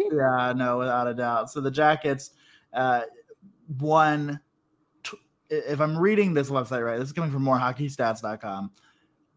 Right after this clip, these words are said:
twenty-three games after being down, uh, eighteen after being down one and five after being down two. So obviously, you know, already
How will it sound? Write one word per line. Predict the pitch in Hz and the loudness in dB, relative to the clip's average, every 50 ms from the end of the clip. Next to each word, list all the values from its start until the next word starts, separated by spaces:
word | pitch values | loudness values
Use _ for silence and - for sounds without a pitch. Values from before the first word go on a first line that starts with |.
| - - _ _ - | -20 -20 _ _ -6
twenty-three | - 175 180 185 196 202 190 202 185 170 160 156 | 0 2 2 2 2 2 0 0 2 2 2 2
games | 139 139 135 135 131 127 123 120 120 120 120 117 | 2 2 0 0 0 0 -2 -2 -2 -2 -4 -4
after | - - 131 131 131 131 131 - - 127 123 123 123 120 120 120 120 123 139 - _ _ _ _ _ _ - - - _ _ _ - 139 127 | -2 0 2 2 2 0 -2 -4 -4 -2 -2 0 0 0 0 -2 -2 -4 -8 -12 _ _ _ _ _ _ -20 -20 -20 _ _ _ -20 -12 -6
being | - 139 131 127 127 127 | -4 -2 -2 -2 -2 -4
down, | 117 123 120 113 110 104 92 101 113 127 - _ _ _ _ _ _ - | -2 -2 -2 -2 -2 -2 -4 -4 -6 -8 -10 _ _ _ _ _ _ -2
uh, | 147 143 135 131 127 127 - - | 0 2 2 2 2 0 -2 -2
eighteen | 151 160 156 - - 180 175 160 151 151 151 - | -2 -2 -2 -4 -4 -6 -4 -4 -4 -6 -4 0
after | 127 143 139 135 143 | 0 0 0 0 0
being | 139 135 135 135 | -2 -2 0 0
down | 131 123 127 127 | 0 0 0 2
one | 131 131 131 131 127 | 2 2 2 2 2
and | 127 123 - | 0 -2 2
five | - 131 127 127 127 123 | 4 4 6 4 4 2
after | 123 123 120 127 123 | 0 -2 -4 -4 -6
being | 127 123 120 117 | -4 -2 -2 -2
down | 123 120 117 123 120 | 0 0 -2 -2 -4
two. | - 131 127 120 120 120 117 | -4 -4 -4 -4 -4 -6 -6
So | - - 123 | -2 0 0
obviously, | 123 127 127 120 - 120 120 117 110 _ - - - _ _ - | 0 0 0 -2 -6 -6 -8 -8 -8 _ -16 -20 -20 _ _ -4
you | 131 123 | -2 0
know, | 120 117 117 117 117 123 - | 2 2 2 2 0 0 4
already | - 135 135 131 127 120 123 123 120 131 139 | 6 8 8 8 6 4 0 -2 -2 -4 -6